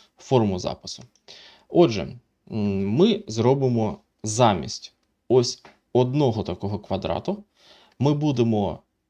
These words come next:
створювати, кожного разу перемальовувати квадрат, але він буде не закриватися, тобто кожного разу будемо збільшувати, збільшувати, збільшувати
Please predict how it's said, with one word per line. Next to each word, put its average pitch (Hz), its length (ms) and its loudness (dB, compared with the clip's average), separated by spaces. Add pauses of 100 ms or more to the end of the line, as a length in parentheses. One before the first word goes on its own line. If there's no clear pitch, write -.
(460)
створювати, 98 920 -2 (760)
кожного 110 600 2
разу 95 280 -2
перемальовувати 101 760 -2
квадрат, 165 460 -4
але 120 240 4
він 147 180 2
буде 127 420 0
не 113 280 0
закриватися, 107 720 -2
тобто 104 420 -4 (360)
кожного 107 440 -4
разу 185 220 -2
будемо 98 320 -2
збільшувати, 120 560 -6
збільшувати, 101 540 -6
збільшувати 101 680 -4